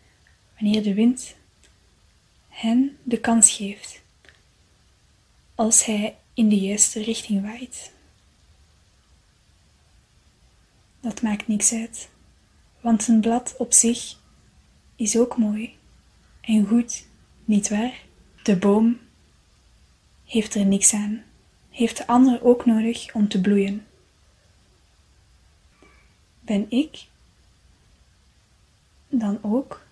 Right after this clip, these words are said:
belangrijk? Net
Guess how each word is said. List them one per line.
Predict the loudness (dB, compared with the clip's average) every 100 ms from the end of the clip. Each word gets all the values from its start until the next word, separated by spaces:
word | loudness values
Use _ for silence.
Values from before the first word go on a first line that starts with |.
| _ _ _ _ _ _
belangrijk? | -8 -4 0 0 0 -4 -14 _ _ _ _ _ _ _ _ _ _ _ _ _ _ _ _ _ _ _ _ _ _ _ _ -6
Net | -2 -2 -2 -6 -12